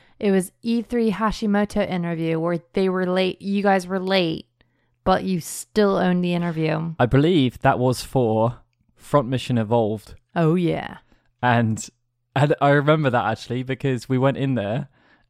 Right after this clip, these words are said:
Speaker 2: and, um, we were the only people that really asked any questions.
Speaker 1: <laughs> Of course.
Speaker 2: And it always seemed to go that way at E three for whatever reason.
Speaker 1: It does, though. Like, there's so many times where other people are just not,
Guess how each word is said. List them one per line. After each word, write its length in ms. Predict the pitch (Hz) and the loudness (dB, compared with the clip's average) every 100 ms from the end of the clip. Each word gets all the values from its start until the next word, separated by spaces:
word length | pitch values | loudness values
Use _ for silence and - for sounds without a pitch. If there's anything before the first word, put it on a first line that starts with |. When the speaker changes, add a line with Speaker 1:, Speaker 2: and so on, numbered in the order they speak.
| _ | _
Speaker 2:
and, 480 | 123 123 123 117 110 | 0 2 2 0 2
um, 500 | 120 117 110 107 104 _ _ - | 2 2 0 -2 -4 _ _ -4
we 140 | 123 | 0
were 100 | 127 | 2
the 100 | 123 | 4
only 180 | 131 143 | 2 0
people 220 | 151 131 | -2 -2
that 100 | 123 | 0
really 220 | 117 113 | 0 0
asked 340 | 104 113 - - | 0 -2 -4 -6
any 180 | 117 117 | -4 -4
questions. 680 | - 117 - 98 110 - 240 214 214 | -2 -4 -4 -8 -8 -2 4 6 4
Speaker 1:
<laughs> 220 | - - | 0 -6
Of 160 | 202 185 | -6 -2
course. 280 | 180 170 | 0 0
Speaker 2:
And 460 | 123 117 113 104 - _ _ _ _ _ _ _ _ _ | 2 2 2 -2 -6 _ _ _ _ _ _ _ _ _
it 280 | 123 - - _ | -20 -20 -20 _
always 200 | 127 123 | -2 -2
seemed 180 | - 117 | 0 -2
to 40 | - | 0
go 100 | 113 | 0
that 140 | 104 | 0
way 100 | 107 | -2
at 60 | 90 | -4
E 60 | 104 | -6
three 180 | - 110 | -6 -6
for 120 | 107 | -4
whatever 280 | 107 101 104 | -2 -2 -2
reason. 380 | 101 110 107 - - | -4 -2 -4 -4 -2
Speaker 1:
It 160 | 294 - | 0 2
does, 300 | 302 311 - | 2 2 2
though. 500 | 269 240 190 170 156 | 4 6 6 4 2
Like, 280 | 202 226 220 | 0 0 2
there's 240 | 247 226 | 0 0
so 200 | - 254 | 0 0
many 220 | 269 302 | 2 0
times 520 | 285 240 247 233 190 196 | -2 -2 2 2 0 0
where 640 | 185 180 180 180 175 - _ _ _ - | 2 2 2 0 0 -4 _ _ _ 0
other 260 | 214 240 | 2 2
people 340 | 233 240 247 233 | 0 -2 -2 -2
are 100 | 175 | -2
just 280 | - 180 - | -2 -4 0
not, 460 | 196 202 202 185 | 2 4 2 0